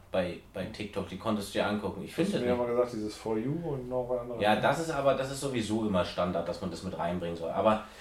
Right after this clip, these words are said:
Speaker 1: es gibt auch so angesagte Hashtags, die plötzlich Videos hochladen. Das war früher, konnte man sich die anschauen. Ich weiß nicht mehr, wo ich die, äh, finde bei, bei
Speaker 2: Ich
Speaker 1: TikTok.
Speaker 2: kenn das auch nur von Twitter. Also Twitter hat es ja zuerst gehabt, da hast du ja so die Trends gehabt.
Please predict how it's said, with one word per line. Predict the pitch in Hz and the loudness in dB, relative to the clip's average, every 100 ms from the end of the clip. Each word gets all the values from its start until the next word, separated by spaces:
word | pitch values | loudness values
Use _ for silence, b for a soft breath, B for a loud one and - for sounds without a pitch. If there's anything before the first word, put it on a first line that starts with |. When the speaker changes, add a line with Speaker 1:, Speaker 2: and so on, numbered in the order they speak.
| B - | B -10
Speaker 1:
es | 107 - | -8 -6
gibt | - | -4
auch | - 127 | -2 -2
so | - 135 127 123 - - | -2 -2 0 -2 -4 0
angesagte | 135 180 151 139 139 139 | 2 2 4 6 4 2
Hashtags, | 135 180 - 110 104 | -2 -4 -2 -4 -4
die | - | -6
plötzlich | 107 120 110 110 | -6 -6 -6 -6
Videos | 139 151 131 | -2 -2 -2
hochladen. | 98 - 92 87 87 | -4 0 0 2 -2
Das | - | -2
war | 117 | -4
früher, | - - 160 190 | -4 -4 0 0
konnte | - 156 156 | 0 0 0
man | 151 143 | -2 -2
sich | 135 | -4
die | - | -4
anschauen. | 127 165 185 208 214 - | -4 -2 -2 -2 -4 -8
Ich | 98 | -2
weiß | 98 98 107 | 0 2 0
nicht | 104 | -2
mehr, | 123 | -2
wo | 113 117 | -2 -4
ich | 107 | -4
die, | 117 117 117 - B B B - 104 | -2 -2 -4 -10 B B B -2 6
äh, | 107 107 | 8 8
finde | 104 117 98 | 6 2 2
bei, | 90 87 92 - | 2 2 -2 -2
bei | 87 | -2
Speaker 2:
Ich | 85 90 - 95 | -2 -8 -12 -4
Speaker 1:
TikTok. | 107 | 2
Speaker 2:
kenn | 139 | 2
das | 151 | 4
auch | 156 | 2
nur | 160 | 2
von | 185 | 0
Twitter. | 170 165 143 - - - - | 0 0 0 -2 -16 -20 -12
Also | 131 | -10
Twitter | 123 - 165 | -10 -2 2
hat | 151 | 2
es | 143 | 2
ja | 139 | -2
zuerst | 147 143 143 | 2 0 0
gehabt, | 170 175 - | -2 -2 2
da | 139 | 2
hast | 135 | 4
du | |
ja | 135 | 0
so | 127 | 0
die | 123 | -4
Trends | - 131 - | 2 2 2
gehabt. | 185 185 202 | 0 0 0